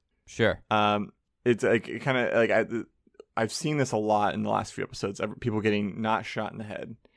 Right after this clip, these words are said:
Speaker 2: And when people really wanna die, they get shot in the head. <laughs> So it's like, are all these people hosts, or could they be revived some weird way?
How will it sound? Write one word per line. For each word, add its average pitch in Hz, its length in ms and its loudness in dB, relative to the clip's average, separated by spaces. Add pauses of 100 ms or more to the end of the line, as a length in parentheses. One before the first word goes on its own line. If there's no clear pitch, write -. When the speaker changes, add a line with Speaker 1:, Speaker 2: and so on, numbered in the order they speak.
(180)
Speaker 2:
And 107 140 -4
when 107 80 -2
people 107 220 -2
really 131 240 2
wanna 107 200 0
die, 101 360 -2
they 101 160 -4
get 107 140 -6
shot - 180 -2
in - 60 -10
the 110 140 -6
head. - 160 -6 (240)
<laughs> - 80 -4 (1080)
So 110 360 4
it's 104 160 0
like, 104 220 -2 (260)
are 113 160 2
all 120 120 6
these 123 140 0
people - 220 -10
hosts, 143 600 -2 (100)
or 107 680 0 (360)
could 104 180 -2
they 104 120 4
be 101 140 -2
revived 117 480 0
some 113 180 0
weird 110 200 2
way? 107 600 4